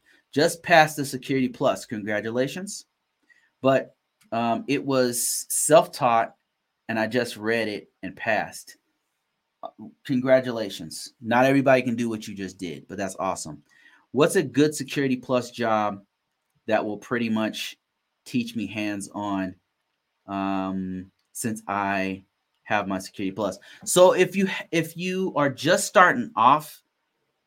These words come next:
uh, Javante, if you're just starting off, like, if you have zero experience, you, you never been in a position of doing,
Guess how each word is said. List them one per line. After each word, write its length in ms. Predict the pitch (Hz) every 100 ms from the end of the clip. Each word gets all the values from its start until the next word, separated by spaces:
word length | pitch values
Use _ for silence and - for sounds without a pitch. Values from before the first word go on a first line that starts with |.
| _ -
uh, 360 | 123 123 123 120
Javante, 840 | 127 123 147 156 170 156 156 127
if 160 | 113
you're 120 | 113 110
just 420 | 123 151 - -
starting 480 | - 143 131 120 110
off, 260 | 87 101
like, 160 | 95 98
if 80 | 117
you 140 | 127
have 200 | 123 107
zero 440 | 104 131 139 139
experience, 600 | 131 - 131 127 120 117 _ _
you, 300 | 113 117 117
you 140 | - 117
never 640 | 127 131 127 131 123 - _ _ _ _ _ _ _ _ _ _ _ 120
been 240 | 117 131 131
in 140 | 117
a 100 | 110
position 840 | 107 107 92 110 110 - 131 127 139 -
of 160 | 110 101
doing, 420 | 113 117 110